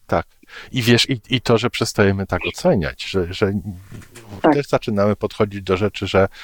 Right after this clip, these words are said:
Speaker 1: po prostu są inne, że jedni mają tak, inni tak, albo ja kiedyś
Speaker 2: Mhm.
Speaker 1: byłem taki czy taka, a teraz jestem inny. I, i, i nie czujemy tej potrzeby, żeby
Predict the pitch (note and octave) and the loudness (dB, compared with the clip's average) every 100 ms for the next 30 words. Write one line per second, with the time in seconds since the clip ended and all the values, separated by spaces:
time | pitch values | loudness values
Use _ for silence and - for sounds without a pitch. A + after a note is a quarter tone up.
0 | - - - E3+ - F#3+ - E3+ G3+ G#2 | -20 -16 -4 -2 0 0 2 2 4 2
1 | D#2 C2 D#2 F2+ G2+ G2 G2+ G2+ G#2 G2 | 0 -4 -8 -6 -2 0 0 0 0 0
2 | F#2+ F#2 F#2+ G2 F#2 F2 F#2+ - F#2+ F2+ | -2 -4 -2 2 2 2 0 0 -2 -2
3 | F2 - D2+ F2 A2+ - F2 E2+ E2+ F#2 | -4 -4 -4 -2 -4 -2 -2 0 0 4
4 | G2 G#2+ A#2 E3+ - F#2 F#2 E2+ F2+ - | 4 4 2 4 6 6 2 -4 -6 -6
5 | - - - - F2 E2 - F2+ - E2+ | -8 -8 -10 -8 -6 -4 -4 -6 -6 -6
6 | F2 F2 - F#2 E2 D2+ D#2 B2 - - | -6 -8 -6 -6 -4 -6 -4 -6 -10 -18
7 | - - - - - - G#2+ G#2 G#2 G2+ | -18 -20 -20 -20 -12 -8 -6 -2 -4 -4
8 | - G#2 F2+ A2 G#2 - A#2+ A2+ A2 - | -6 -6 -4 -4 -4 -2 0 0 0 0
9 | - A2+ - - A#2+ G#2+ G#2+ A#2 - - | 0 0 2 2 4 2 4 2 2 0
10 | G#2 F#2+ F#2 F#2+ G2 | 2 2 2 2 2